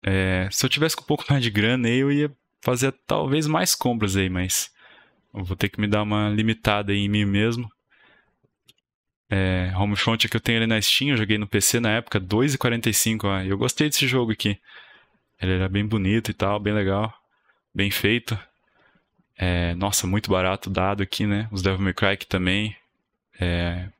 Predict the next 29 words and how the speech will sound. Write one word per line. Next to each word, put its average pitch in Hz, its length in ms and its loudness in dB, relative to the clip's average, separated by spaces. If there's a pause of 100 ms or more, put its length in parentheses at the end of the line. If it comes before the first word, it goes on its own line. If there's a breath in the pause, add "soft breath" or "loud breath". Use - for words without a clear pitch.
muito 92 260 -2
recomendado 92 600 0
aí 92 60 0
pegar. 95 500 -2 (2250 soft breath)
É, 90 400 0
mas 90 160 -2
eu 95 60 0
não 98 120 -2
vou, 104 360 0 (380)
não 110 140 -2
vou 131 100 2
pegar 156 300 0
por 135 160 0
ter 127 240 2
na, 107 480 0 (260 loud breath)
eu 104 80 -6
tenho 120 200 0
no 120 80 -2
P 123 80 2
S - 220 0
três 139 220 2
esse 139 140 2
H 107 120 2
D 107 100 2
Collection, 107 480 0
paguei 101 320 0
treze 120 340 2
reais 104 420 0
na, 98 220 -4